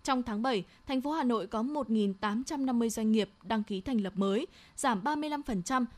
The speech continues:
so với cùng kỳ năm trước. Cộng dồn bảy tháng năm hai nghìn không trăm hai mươi mốt, Hà Nội có mười lăm nghìn doanh nghiệp đăng ký thành lập mới.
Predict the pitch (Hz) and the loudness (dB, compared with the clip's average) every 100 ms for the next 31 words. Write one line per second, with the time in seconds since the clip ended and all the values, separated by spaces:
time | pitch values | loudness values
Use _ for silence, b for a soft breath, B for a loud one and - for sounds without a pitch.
0 | - 240 208 196 214 302 220 190 180 214 | -10 -8 -4 -4 -4 -4 -4 -4 -4 -4
1 | 311 381 - b b - 226 233 233 220 | -2 -2 -2 b b -2 0 0 0 0
2 | 208 - 240 190 - 196 208 269 262 226 | 0 -4 -4 -4 -4 -6 -2 0 2 2
3 | 185 175 220 220 220 208 233 370 - B | 0 -2 -4 -2 0 2 2 2 0 B
4 | B 285 262 247 208 233 269 285 240 233 | B 0 2 2 0 -4 -4 -2 0 2
5 | 208 175 214 214 190 - 214 208 202 190 | 0 0 0 0 0 -4 -4 -4 -4 -6
6 | 220 262 185 180 190 190 247 | -6 -4 -4 -4 -6 -4 -6